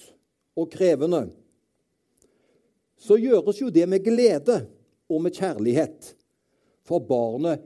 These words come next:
settes høyest. Det er så viktig, og det er så kjærkommet,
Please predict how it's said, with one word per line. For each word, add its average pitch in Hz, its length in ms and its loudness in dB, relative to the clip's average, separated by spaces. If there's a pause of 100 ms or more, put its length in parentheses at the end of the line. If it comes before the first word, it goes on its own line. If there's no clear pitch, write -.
(120)
settes - 880 -4 (1800)
høyest. - 800 -2 (3250)
Det 175 160 8
er 170 160 -2
så 185 240 -2
viktig, 220 560 -6
og 147 160 -6
det 170 120 0
er 165 40 -18
så 202 160 -2
kjærkommet, 180 800 -6